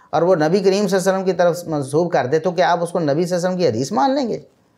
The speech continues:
इसी तरह उन झूठों ने अगर बात सही भी कर दी है, मैं फिर कह रहा हूँ, अगर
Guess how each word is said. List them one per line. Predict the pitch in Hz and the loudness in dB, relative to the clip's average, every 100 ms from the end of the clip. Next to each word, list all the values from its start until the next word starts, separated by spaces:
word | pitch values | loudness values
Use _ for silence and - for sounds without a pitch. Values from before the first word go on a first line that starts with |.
| _ _ _ _ _ _ _ _ _ | _ _ _ _ _ _ _ _ _
इसी | 143 - 151 | -8 -4 -4
तरह | 113 104 131 190 180 | -2 -2 0 -2 -2
उन | 165 170 | -2 -2
झूठों | 120 117 120 151 | -2 -4 -2 -2
ने | 175 | -2
अगर | 190 123 127 214 170 113 | -2 -2 0 0 0 0
बात | 113 139 143 | 0 0 0
सही | 143 120 160 | 0 2 2
भी | 220 | 2
कर | 226 175 | 2 0
दी | 156 156 | 0 0
है, | 110 95 104 _ _ _ _ - | 0 -2 -6 _ _ _ _ -6
मैं | 160 185 | -4 0
फिर | 226 262 | 2 2
कह | 226 | 2
रहा | 214 | 2
हूँ, | 202 196 | 2 2
अगर | 208 147 | 2 0